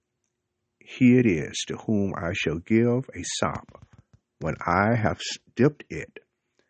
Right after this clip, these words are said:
And when he had dipped the sop, he gave it to Judas Iscariot, the son of Simon. And after the sop, Satan entered into Judas. Then said Jesus unto him, "That,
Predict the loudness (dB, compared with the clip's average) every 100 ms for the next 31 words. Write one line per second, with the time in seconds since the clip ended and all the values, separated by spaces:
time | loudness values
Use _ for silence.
0 | _ _ _ _ -14 -8 2 6 6 4
1 | 2 2 0 -4 -4 -4 -4 -8 -8 -8
2 | -10 -12 -14 0 4 6 4 2 -4 _
3 | -10 -10 0 2 4 2 -2 -6 -4 -6
4 | -6 -10 -10 -10 -12 _ -10 -2 0 2
5 | 0 -2 -4 -4 -6 -12 -18 _ _ -20
6 | -20 -20 -20 -20 -20 -20 -8 -6 2 6
7 | 6 4 -2 0 -2 -4 2 4 2 -2
8 | -12 0 4 4 4 2 0 0 -8 _
9 | _ _ -10 -6 -6 -4 -6 -6 -8 -8
10 | -12 _ _ _ _ _ _ _ _ _
11 | _ _ 6 6 6 4 2 2 2 2
12 | -2 -6 -8 -8 -10 -12 -18 _ _ _
13 | _ _ _ _ 0 2 2